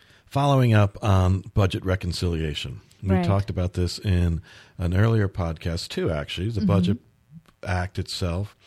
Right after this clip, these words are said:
Speaker 1: and then the Health Care Act
Speaker 2: Yes.
Speaker 1: repeal initiatives. This is still a follow-up to that.
Speaker 2: Yes.
Speaker 1: Um, the way it works is you can pa-, if you can pass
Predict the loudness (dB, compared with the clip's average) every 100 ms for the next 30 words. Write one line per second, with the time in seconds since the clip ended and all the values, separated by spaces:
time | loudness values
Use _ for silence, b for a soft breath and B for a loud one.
0 | B B B -6 -2 0 0 0 -2 -4
1 | -4 -2 0 -2 -2 -4 -6 -8 -8 -6
2 | -8 -8 -8 -2 0 0 -2 -2 -4 -2
3 | -2 -4 -10 -6 -4 -4 -8 -8 -8 -8
4 | B B B B -2 0 -2 -2 -2 -2
5 | -4 -4 -4 -6 -10 -10 -10 -12 _ -8
6 | -8 -8 -20 B B B B B -6 -4
7 | -2 -4 -8 -14 _ _ _ _ _ -8
8 | -4 0 2 0 0 -2 -4 -6 -12 -8
9 | -4 -2 -4 -8 -12 -16 _ b b b
10 | -2 0 0 -4 -4 -2 0 0 -2 -4
11 | -4 -4 -2 -2 0 -2 -6 -12